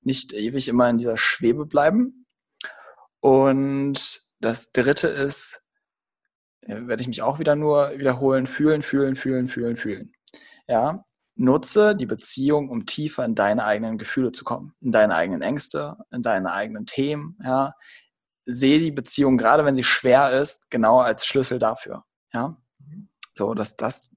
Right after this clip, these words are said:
Speaker 1: dir den Zugang gibt in deine tiefsten Unterwelten und auch in deine tiefsten Schattenseiten.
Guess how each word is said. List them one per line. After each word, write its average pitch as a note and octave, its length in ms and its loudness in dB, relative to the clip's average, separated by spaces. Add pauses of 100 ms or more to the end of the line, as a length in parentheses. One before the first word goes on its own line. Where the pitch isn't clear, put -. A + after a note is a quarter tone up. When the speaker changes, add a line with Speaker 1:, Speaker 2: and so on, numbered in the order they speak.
Speaker 1:
dir B2+ 80 2
den A2 220 0
Zugang C#3+ 480 2
gibt C3 180 -2
in A2+ 160 -4
deine B2 400 -2
tiefsten C#3+ 760 -4
Unterwelten A2 640 0
und A#2 120 -8
auch A2+ 100 -8
in B2+ 120 -6
deine A2+ 200 0
tiefsten - 340 -8
Schattenseiten. - 680 -8